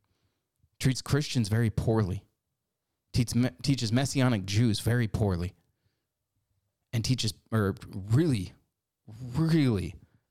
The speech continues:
comes down hard against Palestinian Christians.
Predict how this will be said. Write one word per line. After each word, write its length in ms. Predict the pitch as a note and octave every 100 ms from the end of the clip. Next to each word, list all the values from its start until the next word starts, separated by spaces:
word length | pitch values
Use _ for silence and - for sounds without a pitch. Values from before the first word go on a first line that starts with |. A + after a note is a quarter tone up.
| -
comes 240 | B2 G#2
down 220 | G#2 F2+
hard 500 | - A2+ A2 E2 - - _ _ _ _ _ _ _
against 280 | A2+ A2 -
Palestinian 640 | C3 G#2 - G#2+ F#2 D#2+
Christians. 600 | - B2+ - D#2 - -